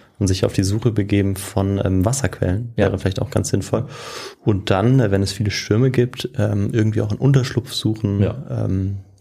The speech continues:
Speaker 1: Höhlen oder irgendwie was bauen.
Speaker 2: Ja.
Speaker 1: Ja.
Speaker 2: Gute Punkte. Man sieht, dass du dich auskennst.
Speaker 1: Na klar.
Speaker 2: Äh, also die fünf Gestrandeten haben jetzt auch so eine Art Bestandsaufnahme gemacht.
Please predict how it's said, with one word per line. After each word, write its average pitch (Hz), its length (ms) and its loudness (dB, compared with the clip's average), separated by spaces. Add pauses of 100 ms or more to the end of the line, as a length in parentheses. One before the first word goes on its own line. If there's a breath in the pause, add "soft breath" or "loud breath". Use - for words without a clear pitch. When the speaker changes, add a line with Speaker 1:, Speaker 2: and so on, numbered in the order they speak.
Speaker 1:
Höhlen 98 560 2
oder 98 260 -2
irgendwie 98 260 2
was 95 180 0
bauen. 98 420 -2 (160)
Speaker 2:
Ja. - 240 -6 (240)
Speaker 1:
Ja. - 180 -14 (380)
Speaker 2:
Gute 120 200 2
Punkte. 92 280 2
Man 92 140 2
sieht, 127 140 2
dass 95 140 2
du 95 60 -2
dich 90 140 2
auskennst. 85 460 -2
Speaker 1:
Na 95 60 0
klar. 101 380 0 (500 loud breath)
Speaker 2:
Äh, 101 60 0
also 92 600 2
die 107 240 2
fünf 135 200 0
Gestrandeten 110 460 2
haben 101 160 2
jetzt - 280 -2
auch 107 160 -2
so 113 80 0
eine 107 180 2
Art 101 160 -2
Bestandsaufnahme 120 840 0
gemacht. 131 400 -2